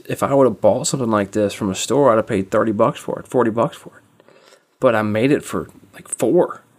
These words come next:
you know? I mean, you, you really, we can do this. So, uh, you know, I'm all about, like I said earlier, talking about the basics. You know, if you can take care of yourself,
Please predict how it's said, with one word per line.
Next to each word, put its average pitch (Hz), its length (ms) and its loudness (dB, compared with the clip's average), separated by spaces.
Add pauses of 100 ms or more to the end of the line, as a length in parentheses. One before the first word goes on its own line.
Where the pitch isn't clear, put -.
(180)
you 104 100 -10
know? 92 220 -6
I 139 60 0
mean, 123 180 0
you, 135 220 2
you 120 140 -2
really, 123 440 0 (720)
we 135 80 -2
can 127 140 -4
do 127 180 2
this. - 480 -8
So, 101 300 -6
uh, 92 360 -8 (200)
you 120 60 -8
know, 107 100 -6
I'm 120 100 -2
all 117 120 2
about, 113 420 0 (420)
like - 100 -6
I 101 60 -4
said 131 220 -2
earlier, 131 420 0
talking 113 220 -6
about 113 120 0
the 101 60 2
basics. 123 720 -4
You - 80 -10
know, 101 280 -4 (720)
if - 180 -12
you 147 40 -6
can 151 100 0
take 156 200 0
care 156 140 -2
of 139 60 -2
yourself, 113 640 -6